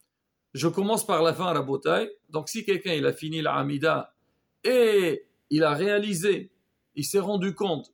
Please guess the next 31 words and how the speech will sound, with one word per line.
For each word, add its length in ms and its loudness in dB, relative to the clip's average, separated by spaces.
qu'il 180 -4
n'a 100 2
pas 180 -2
fait 140 0
la 100 2
bracha 320 -2
de 100 -4
Baruch 280 0
Aleinu, 420 -2
il 120 -2
doit 160 0
recommencer 1080 -2
la 180 0
Hamida. 460 -4
C'est 220 -4
une 80 2
bracha 540 2
qui 160 -2
est 20 2
importante. 460 -4
Mashi 260 -4
Baruch 280 2
Hu 60 -6
Moledeke 420 2
Shem, 220 -2
si 140 -6
on 100 -2
a 60 -2
oublié 220 -2
de 140 -2
faire, 280 2